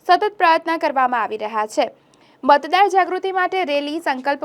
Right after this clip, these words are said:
પત્રો, મહિલા રેલી સહિતના કાર્યક્રમો ઉપરાંત વિશ્વવિદ્યાલયો અને કોલેજમાં કાર્યક્રમો બાદ બે દિવસ પૂર્વ બાર ફૂટના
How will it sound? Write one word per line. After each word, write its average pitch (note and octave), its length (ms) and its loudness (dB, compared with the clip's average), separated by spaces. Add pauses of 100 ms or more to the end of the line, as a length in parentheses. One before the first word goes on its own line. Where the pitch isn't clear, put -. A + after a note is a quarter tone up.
પત્રો, C4+ 400 0
મહિલા C4+ 420 0
રેલી C4 280 -2
સહિતના C4+ 440 -2
કાર્યક્રમો A#3+ 560 -2 (100)
ઉપરાંત B3+ 400 0 (440)
વિશ્વવિદ્યાલયો E4 960 2
અને D4+ 220 0
કોલેજમાં C#4 640 2
કાર્યક્રમો C4 580 0
બાદ A3+ 300 0 (380)
બે C#4+ 220 2
દિવસ F#4+ 340 -2
પૂર્વ D4 260 -4 (200)
બાર C4 400 2
ફૂટના C4+ 500 -4